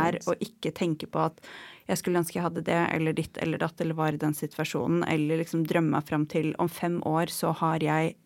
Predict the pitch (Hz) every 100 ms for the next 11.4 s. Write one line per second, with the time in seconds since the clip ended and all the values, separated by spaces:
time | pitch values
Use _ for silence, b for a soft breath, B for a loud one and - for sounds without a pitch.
0 | _ - - - 156 156 190 190 - 208
1 | 196 180 175 185 190 175 170 170 156 156
2 | 156 - _ _ 170 170 147 143 143 151
3 | 175 - 190 196 185 175 175 180 - -
4 | 175 160 156 165 160 - 165 165 165 147
5 | 147 147 147 143 151 156 147 - - -
6 | - 160 - 160 - 175 165 - 175 180
7 | 160 143 151 151 151 156 143 160 b b
8 | b b - 170 151 - 226 226 - 202
9 | 196 180 - 185 175 170 190 208 185 170
10 | 160 160 - 185 156 165 156 156 156 156
11 | 147 143 139 156